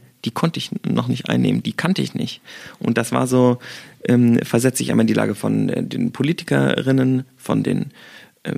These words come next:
von den Journalistinnen und auch von den Aktivistinnen. Und dann geh einmal so, sind wir einmal so durchgegangen,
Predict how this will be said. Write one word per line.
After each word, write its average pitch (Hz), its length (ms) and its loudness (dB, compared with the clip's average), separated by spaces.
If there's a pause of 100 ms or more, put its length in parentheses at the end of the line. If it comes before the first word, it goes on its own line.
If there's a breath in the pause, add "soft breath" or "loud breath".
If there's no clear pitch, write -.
(120)
von 113 160 0
den 110 100 4
Journalistinnen 131 880 2 (100)
und 120 240 2
auch 110 140 0
von 113 100 -2
den 107 140 -2
Aktivistinnen. - 840 -4
Und 113 200 -2
dann 113 260 2
geh 120 200 0
einmal 120 380 2
so, 113 180 2 (180)
sind 117 200 0
wir - 100 -2
einmal 117 160 2
so 110 100 -2
durchgegangen, 113 580 0